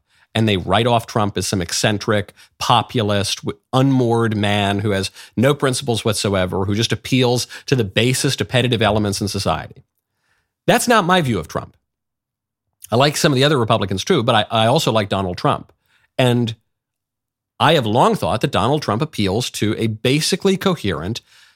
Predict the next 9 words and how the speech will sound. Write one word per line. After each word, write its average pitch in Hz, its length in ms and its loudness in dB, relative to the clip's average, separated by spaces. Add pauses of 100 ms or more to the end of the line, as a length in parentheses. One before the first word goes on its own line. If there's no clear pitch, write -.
(600)
ac-, 135 240 0
in 151 100 2
fact, 131 280 2
rather 131 420 2
traditional 127 840 0 (320)
kind 131 360 0
of 135 80 0
American 113 480 2
conservatism. 143 720 -2